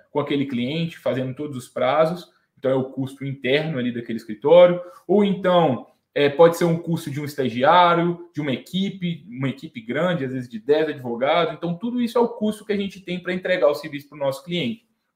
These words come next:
E com o trabalho remoto, o que a gente recomenda é que vocês comecem a questionar a forma que vocês distribuem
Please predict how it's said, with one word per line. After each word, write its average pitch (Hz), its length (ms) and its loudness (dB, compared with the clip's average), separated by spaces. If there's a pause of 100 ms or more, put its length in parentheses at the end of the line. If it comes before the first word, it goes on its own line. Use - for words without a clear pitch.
(880)
E 269 480 0
com 330 200 0
o - 40 -8
trabalho 180 440 6
remoto, 139 600 0 (280)
o 190 140 -4
que - 140 -4
a 330 80 2
gente 214 380 2
recomenda 175 680 0
é - 20 -2
que - 100 -12
vocês 180 260 -6
comecem 190 560 -4
a 175 100 -2
questionar 165 1120 -2
a 151 100 -4
forma 226 460 4
que 220 80 -4
vocês 170 360 -6
distribuem 180 1040 -4